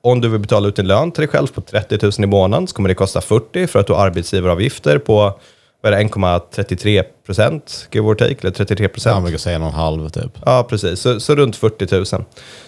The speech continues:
Speaker 1: Så då har du en lön på trettiotusen, eh, och du har ungefär artontusen kronor kvar i kontot varje månad. Så det kan bygga en liten vinstutdelning sen också.
Speaker 2: Ja.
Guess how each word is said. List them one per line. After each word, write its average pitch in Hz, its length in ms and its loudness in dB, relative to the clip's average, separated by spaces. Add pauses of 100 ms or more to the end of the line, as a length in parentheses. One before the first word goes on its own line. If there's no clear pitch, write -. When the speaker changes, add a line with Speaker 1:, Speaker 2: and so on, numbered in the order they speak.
Speaker 1:
Så - 120 0
då 202 140 4
har 247 80 4
du 208 100 4
en 143 80 2
lön 190 180 4
på 135 80 -4
trettiotusen, 131 760 2 (300)
eh, 113 320 4
och - 540 -2
du 151 100 2
har 147 300 2
ungefär 151 440 2
artontusen 143 460 0
kronor 131 220 2
kvar 170 240 2
i 95 40 2
kontot - 560 -2
varje 117 260 2
månad. 127 380 -2 (180)
Så - 140 -4
det 123 80 4
kan 139 340 0
bygga 120 300 2
en 120 80 0
liten 113 200 -2
vinstutdelning 110 680 -2
sen - 180 -6
också. - 240 -6 (560)
Speaker 2:
Ja. 131 240 0